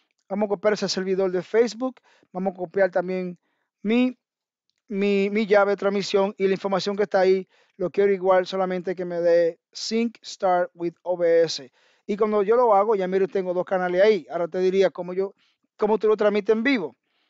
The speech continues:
cómo tú lo haces. Fácilmente. Antes de usted comenzar, por ejemplo, este plugins, asegúrese que usted le dan, dice Start Streaming. Cuando usted le da Start Streaming, usted va a ver que se va a conectar automáticamente en las diferentes páginas que usted tiene. Pero usted tiene que comenzar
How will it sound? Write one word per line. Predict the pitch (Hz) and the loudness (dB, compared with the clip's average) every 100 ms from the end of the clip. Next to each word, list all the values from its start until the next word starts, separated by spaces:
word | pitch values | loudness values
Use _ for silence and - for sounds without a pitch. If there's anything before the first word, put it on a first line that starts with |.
| - | -6
cómo | 196 202 | -4 -2
tú | 208 | 0
lo | 202 220 | 2 4
haces. | 226 190 139 - _ _ | 2 2 -6 -16 _ _
Fácilmente. | 233 226 269 277 320 285 - _ - | 0 0 0 0 0 -2 -12 _ -2
Antes | 208 240 | 2 2
de | 277 | 2
usted | - 254 | 2 0
comenzar, | 262 247 220 220 233 | 2 0 2 2 2
por | 233 233 | 2 0
ejemplo, | 196 220 226 208 185 | 0 -2 -2 -4 -4
este | - 185 - 185 | -8 -6 -4 -2
plugins, | 208 214 247 262 - - _ | 2 2 2 -4 -6 -16 _
asegúrese | - 175 202 214 285 233 214 | -8 -2 -2 2 2 2 0
que | 180 | -4
usted | - 202 | -2 2
le | |
dan, | 214 214 | 2 2
dice | 220 214 196 | 0 -2 -6
Start | 175 - - 202 220 | -6 -6 -2 2 2
Streaming. | - - 196 175 131 95 _ _ _ | -2 -6 -6 -6 -8 -18 _ _ _
Cuando | - 180 | -4 0
usted | 233 | 4
le | 254 | 4
da | 247 | 2
Start | - 247 | 2 2
Streaming, | - - 262 302 240 233 254 _ _ _ _ _ | 2 -6 -2 0 2 0 -4 _ _ _ _ _
usted | 180 175 233 | -10 2 4
va | |
a | 240 | 6
ver | 247 | 4
que | 233 | 2
se | 196 | 0
va | 208 | 0
a | |
conectar | 220 226 226 | 2 0 2
automáticamente | 220 208 208 220 220 220 226 | 2 2 -2 -2 0 0 0
en | 220 | 0
las | 196 | -2
diferentes | - 185 185 196 | -4 -6 -4 -4
páginas | 208 196 202 202 | 0 0 0 -4
que | - | -8
usted | 156 190 | -8 -6
tiene. | 175 175 | -4 -6
Pero | 170 | -8
usted | 175 | -8
tiene | 196 233 | -2 -2
que | |
comenzar | 214 208 185 208 | -2 -4 0 0